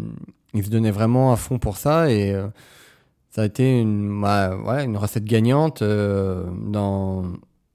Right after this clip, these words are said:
dans, dans, dans, pendant, pendant plusieurs années, jusque pendant, pendant toutes ces années, et ça m'a permis, bah, de, euh, encore une fois, bah, de, de décrocher les, les médailles que j'ai aujourd'hui.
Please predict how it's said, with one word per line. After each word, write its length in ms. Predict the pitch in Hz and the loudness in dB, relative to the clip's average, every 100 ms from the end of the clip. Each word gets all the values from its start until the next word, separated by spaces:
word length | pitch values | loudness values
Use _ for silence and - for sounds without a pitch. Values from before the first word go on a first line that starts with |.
| _ _ _ _ _ _ - - - - - | _ _ _ _ _ _ -20 -18 -18 -18 -10
dans, 460 | 104 101 98 95 | -4 0 0 0
dans, 260 | 98 98 98 | -2 -2 -2
dans, 600 | 98 92 92 90 107 117 | -2 -4 -4 -6 -10 -8
pendant, 260 | 107 104 101 | -4 -4 -2
pendant 260 | 110 101 | -2 -4
plusieurs 360 | - 120 110 110 | -2 -2 -2 -2
années, 320 | 110 156 165 | 0 0 0
jusque 260 | 117 - 104 | -4 -8 -8
pendant, 760 | - 110 104 104 101 101 104 - - - - - | -6 -4 -4 -2 -4 -4 -6 -12 -20 -20 -18 -8
pendant 220 | 110 98 | -6 -6
toutes 240 | - 123 | -6 -6
ces 180 | - 113 | -2 2
années, 640 | 113 123 151 165 120 107 | 2 2 2 2 2 2
et 120 | 101 98 95 104 120 - | 0 -4 -6 -8 -12 -6
ça 100 | 117 | -4
m'a 80 | 107 | -2
permis, 300 | 107 107 127 | -2 -2 -2
bah, 160 | 113 101 | -2 -4
de, 100 | 107 | -4
euh, 420 | 120 117 98 92 98 | -4 -4 -6 -10 -12
encore 180 | 101 101 | -8 -8
une 80 | |
fois, 220 | 98 123 131 | -6 -6 -6
bah, 160 | 101 | -6
de, 400 | 95 92 95 95 - - _ _ | -8 -8 -8 -8 -12 -20 _ _
de 60 | 110 | -6
décrocher 440 | 113 - 113 - | -6 -4 -6 -4
les, 160 | 127 113 | -2 -2
les 140 | 107 | -2
médailles 540 | 107 107 120 135 113 101 | -2 -2 0 0 -2 -4
que 100 | 104 | -6
j'ai 120 | 104 | -6
aujourd'hui. 320 | 101 139 180 | -8 -8 -12